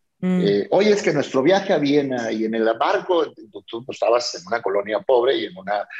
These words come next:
Speaker 2: en lugar muy limitado, al cual me siento sumamente orgulloso, pero no tenías acceso a eso. Entonces, eh,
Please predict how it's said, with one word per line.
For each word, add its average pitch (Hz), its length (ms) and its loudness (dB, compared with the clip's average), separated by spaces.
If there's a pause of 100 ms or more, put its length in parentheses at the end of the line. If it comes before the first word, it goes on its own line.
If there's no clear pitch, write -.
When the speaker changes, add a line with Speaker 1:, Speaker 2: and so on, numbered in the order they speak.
(140)
Speaker 2:
en 95 160 -2
lugar 107 360 4
muy 101 160 -2
limitado, 123 680 2
al - 140 -6
cual 104 160 -2
me 104 100 -8
siento - 300 -4
sumamente 113 440 -2
orgulloso, 135 360 2
pero 120 140 -2
no 123 60 -6
tenías 127 280 -2
acceso - 360 -4
a 104 40 -2
eso. 104 160 -10
Entonces, 202 360 2 (460)
eh, - 340 -2